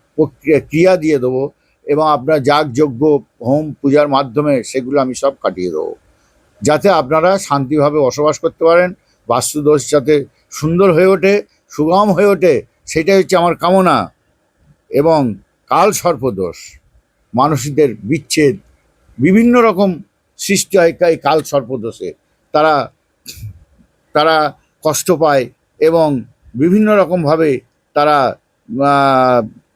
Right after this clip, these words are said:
মানুষের কাছে হ্যারাসমেন্ট হতে হয়। আমি মনে করি এই কালদোষ, কাল সর্পদোষ তাদের কাটিয়ে দিলে তারা শান্তিভাবে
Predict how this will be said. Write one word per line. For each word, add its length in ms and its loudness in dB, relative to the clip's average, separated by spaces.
মানুষের 400 0
কাছে 420 0
হ্যারাসমেন্ট 540 0
হতে 160 0
হয়। 300 0
আমি 240 2
মনে 240 0
করি 360 0
এই 180 2
কালদোষ, 720 0
কাল 160 0
সর্পদোষ 680 -2
তাদের 240 0
কাটিয়ে 320 -2
দিলে 240 0
তারা 240 0
শান্তিভাবে 720 0